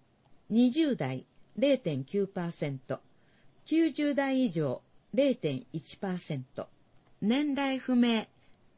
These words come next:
二点二パーセント。次に、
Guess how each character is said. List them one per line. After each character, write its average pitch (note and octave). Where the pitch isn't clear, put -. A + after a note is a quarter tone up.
二 D#4
点 G3
二 F3+
パ F#3
ー F3
セ D#3+
ン C#3+
ト。 -
次 C4
に、 G#3